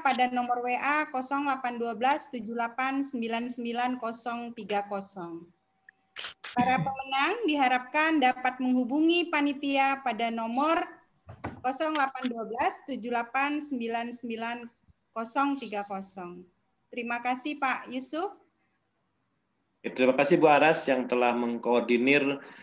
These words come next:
Speaker 2: eh, pelaksanaan, eh, kuis dan juga pengumumannya. Dan yang terakhir, sebelum kita menutup kegiatan ini, ada pengumuman bahwa hari Sabtu yang akan datang, tanggal dua puluh empat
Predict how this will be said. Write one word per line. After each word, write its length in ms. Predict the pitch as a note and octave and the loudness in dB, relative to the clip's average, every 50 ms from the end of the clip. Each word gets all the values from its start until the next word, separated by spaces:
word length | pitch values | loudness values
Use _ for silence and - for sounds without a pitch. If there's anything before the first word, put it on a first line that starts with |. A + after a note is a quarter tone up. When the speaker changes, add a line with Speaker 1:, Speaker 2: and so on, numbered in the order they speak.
| - - _ _ | -20 -20 _ _
Speaker 2:
eh, 220 | - G#2+ A2 A2 A2 - - | -4 -2 0 0 0 0 4
pelaksanaan, 720 | A#2+ A#2+ A#2 A#2+ - - A#2+ A#2+ A#2 G2 A#2 B2+ B2+ B2+ B2+ B2+ B2 A#2+ A2 | 6 6 6 6 4 2 2 4 4 4 4 4 4 4 4 2 0 -2 -4
eh, 320 | - G#2+ A2+ A2+ A2 A2 G#2+ - | -4 -4 -2 0 0 0 -2 2
kuis 400 | B2+ B2+ D#3+ F#3 - - - - | 4 6 6 6 6 4 2 4
dan 160 | B2 A#2 A2+ | 4 4 4
juga 320 | A#2+ A2 A2+ A#2 A2+ A2 - | 4 4 4 4 4 4 2
pengumumannya. 960 | - A2 A#2 A#2 A#2 A#2 A2+ A2+ A2+ A#2 C3 D3 F3+ G3+ G#3+ A3+ - - - - - _ _ _ _ _ - | 0 0 0 2 2 2 2 2 2 4 6 6 6 6 4 2 0 -6 -14 -20 -20 _ _ _ _ _ 4
Dan 400 | A#2+ C#3 C#3+ D3 D3+ D3 D3 - - - | 6 6 8 6 4 2 0 -4 0 4
yang 240 | D#3 D3 D3 D3+ C#3+ | 4 6 6 6 6
terakhir, 400 | D3 D#3 C#3+ C#3 E3 F#3+ G#3 G3+ | 6 6 8 8 8 6 6 6
sebelum 840 | - - C3+ C3 C#3+ C#3+ D3+ D#3 D3+ D3+ C#3+ C#3 C3+ B2+ B2 G#2 - | 2 -2 0 4 6 8 8 8 8 6 4 2 0 0 -2 -4 -4
kita 640 | - - C3+ - C#3 C3+ C3 B2+ B2+ B2 B2 A#2+ A#2+ | -2 -2 2 4 6 8 8 8 8 8 6 6 4
menutup 400 | C3 C3+ C3+ C3+ D#3 C3+ - - | 2 0 2 2 0 0 0 -2
kegiatan 560 | - C3 B2+ B2 B2+ A#2+ B2 B2+ B2 A#2+ A#2 | -6 -4 2 4 4 6 6 4 4 4 2
ini, 240 | A2+ A#2+ C#3 F3 F#3 | 2 2 2 4 4
ada 160 | D#3 - - | 6 6 4
pengumuman 720 | B2+ - C3 B2 B2+ B2 A#2+ A#2 A#2+ C3+ D#3 F3+ G3 G3 F#3+ - - _ _ _ _ _ _ _ _ - - | 4 4 2 2 2 2 2 4 4 6 6 6 6 4 0 -2 -6 _ _ _ _ _ _ _ _ -2 2
bahwa 640 | C3 B2+ B2+ C3+ C3+ C3+ C3+ C3+ C3+ C3 C3+ C3 - - - | 4 4 6 8 8 10 10 10 10 10 8 6 4 2 4
hari 240 | C3+ C#3 C#3 E3+ F#3+ | 6 6 8 8 8
Sabtu 800 | F3+ - F3+ D3+ - - - - E3+ F3 F#3+ G#3+ A#3 A#3 A3 - - _ _ _ _ _ _ _ _ _ _ _ _ _ _ - | 8 8 6 4 4 2 2 6 8 8 10 10 8 6 2 -2 -10 _ _ _ _ _ _ _ _ _ _ _ _ _ _ 0
yang 240 | C3 C3 C3 B2+ | 2 2 2 4
akan 160 | C3 C3+ C3+ C3 | 4 4 6 6
datang, 340 | B2 A#2 - - D3 E3 G3+ G3 F#3+ | 6 6 6 4 4 6 4 4 4
tanggal 320 | D3+ C3+ B2+ B2+ B2+ B2 A#2+ | 4 4 6 6 4 6 4
dua 160 | B2+ B2 B2+ | 2 2 2
puluh 240 | - B2+ C3 C3 B2+ | 2 0 2 2 2
empat 400 | B2+ A#2+ - - C#3 C#3 C#3 | 0 0 2 4 4 4 4